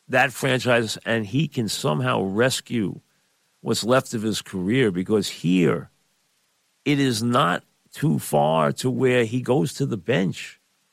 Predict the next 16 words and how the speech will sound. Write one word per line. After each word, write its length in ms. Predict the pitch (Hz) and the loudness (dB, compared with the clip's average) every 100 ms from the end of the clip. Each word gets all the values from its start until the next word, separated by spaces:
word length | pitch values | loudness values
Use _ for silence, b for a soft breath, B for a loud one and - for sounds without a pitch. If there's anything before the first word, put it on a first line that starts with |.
| _ _ _ _ - | _ _ _ _ -2
You 140 | 156 | -2
cannot 520 | - 156 156 170 196 | 0 0 2 0 0
continue 480 | - 143 - 180 165 | -2 -2 0 2 2
to 100 | 127 | -2
play 460 | - - 160 226 208 | -6 -6 2 4 4
him 380 | 135 104 98 - _ _ _ _ _ _ - | 4 2 -4 -14 _ _ _ _ _ _ 0
with 200 | 143 143 | 2 4
this 260 | 170 - | 4 4
level 380 | 143 147 135 147 | 4 4 4 0
of 100 | 135 | 0
productivity. 880 | - 147 165 - - 170 220 214 - | 2 2 2 -2 -2 -2 2 0 2
I 200 | - 165 | 2 2
understand 680 | 196 202 156 - 101 - - | 2 0 -2 0 0 0 0
it's 180 | 143 - - | -2 -6 -2
only 500 | 160 160 156 147 - | 0 2 2 0 0
April, 520 | - 180 135 98 | 0 0 -2 -4